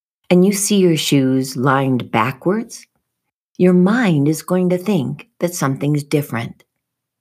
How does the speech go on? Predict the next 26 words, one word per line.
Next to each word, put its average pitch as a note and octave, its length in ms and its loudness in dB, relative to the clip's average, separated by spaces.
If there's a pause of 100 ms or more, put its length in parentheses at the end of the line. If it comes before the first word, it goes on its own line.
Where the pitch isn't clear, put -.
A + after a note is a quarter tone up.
(260)
That's E3+ 240 -4
what - 140 -4
we A2 160 -4
want B2 520 -4
to - 60 -8
have G#3 260 -2
happen. A2 580 -6 (1200)
What D#3 260 2
if? - 460 -2 (1200)
What G3+ 160 2
if A3+ 140 -6
today's F#3 420 0
not F#3+ 260 0
the - 60 -16
same G#3+ 260 0
as F3 140 -2
yesterday? C#3+ 580 -4 (1200)
What A#3 140 2
if E4 140 -2
having G3 340 0
your D3 120 0
shoes F#3 420 -2
turned D3 360 0
backwards B2+ 680 -2
reminds F3 640 0
you A#2 260 -2